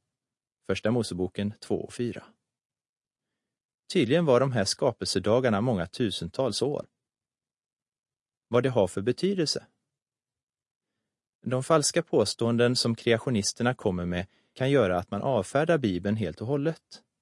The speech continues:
Men om Bibelns redogörelse över skapelsen faktiskt är trovärdig, kan man få nytta av all den praktiska vishet som Bibeln innehåller. Använde sig Gud av evolution när han skapade livet på jorden?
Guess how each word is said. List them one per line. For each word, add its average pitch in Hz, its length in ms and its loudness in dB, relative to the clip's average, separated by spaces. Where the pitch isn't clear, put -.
Men 107 180 0
om 110 80 0
Bibelns 151 400 0
redogörelse 101 560 4
över 113 140 0
skapelsen 113 680 -2
faktiskt - 420 -4
är 85 120 -4
trovärdig, 139 800 -2
kan 165 160 0
man 147 100 2
få - 120 -4
nytta 120 340 0
av 92 160 0
all 135 180 4
den 107 180 2
praktiska - 580 -6
vishet 101 680 -4
som 135 200 -2
Bibeln 92 320 -4
innehåller. 107 580 -6
Använde 147 500 0
sig 170 180 -2
Gud 98 340 -4
av 104 200 -4
evolution 117 560 -4
när 107 180 -6
han 110 140 0
skapade 104 480 0
livet 87 420 -8
på 110 120 -4
jorden? - 400 -6